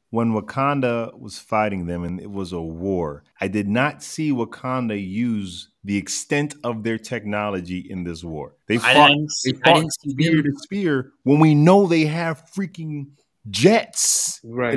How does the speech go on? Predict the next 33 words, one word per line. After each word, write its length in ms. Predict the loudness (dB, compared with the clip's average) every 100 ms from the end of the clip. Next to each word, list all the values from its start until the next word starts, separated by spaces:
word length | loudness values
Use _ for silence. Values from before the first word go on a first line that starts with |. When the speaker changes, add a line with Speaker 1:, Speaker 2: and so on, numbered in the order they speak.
| -2
Speaker 1:
and 180 | -6 -2
bombs 680 | 4 6 6 2 -6 -12 -10
and 300 | -10 -10 -4
guns. 680 | 2 2 2 -4 -8 -12 -10
They, 200 | -8 -8
like, 260 | -6 -6 -8 -14 -12
so 120 | -6
you 100 | -2
left 260 | 2 2 2
all 140 | 2 4
that 160 | 2
at 160 | 2 2
home 360 | 0 0 -4 -8 _
to 100 | -8
fight 320 | 0 0 2
hand-to-hand 480 | 0 0 0 -2 -4
combat 420 | -4 -4 -2 -2
with 140 | -4 -8
a 40 |
group 200 | -8 -8
of 120 | -8 -6
people 280 | -6 -4
you 180 | -4 -2
know 280 | 0 0 0
are 340 | -2 -4 -6 _ _
super 560 | -12 -8 0 0 0 -6
strong? 380 | -6 -6 -6 -8 _ -2
I 80 | 0
didn't 180 | 0 -2
understand 680 | -4 -4 -4 -4 -2 -2
why 500 | -6 -2 0 2 0 -4
Namor's 520 | -4 -4 -4 -4 -8
people, 600 | -8 -8 -8 -10 -10